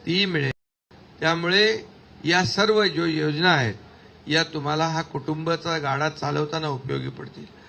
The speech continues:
आणि मी एवढंच सांगतो की कुठल्याही परिस्थितीमध्ये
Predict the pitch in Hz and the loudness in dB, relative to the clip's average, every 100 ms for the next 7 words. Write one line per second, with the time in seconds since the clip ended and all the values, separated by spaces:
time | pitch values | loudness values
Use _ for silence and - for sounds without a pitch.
0 | - - - - 147 165 170 170 165 156 | -20 -20 -14 0 2 4 4 4 2 -2
1 | - 151 160 165 190 165 160 147 151 127 | -4 0 2 4 2 4 2 2 0 0
2 | - - - - - - 165 175 165 160 | -2 -14 -20 -20 -20 -8 0 2 2 2
3 | 147 - - - - - - 143 160 175 | 0 -6 -18 -20 -20 -12 -6 -2 0 0
4 | 175 160 156 - 156 160 160 170 | 0 -2 -4 -6 -8 -6 -2 0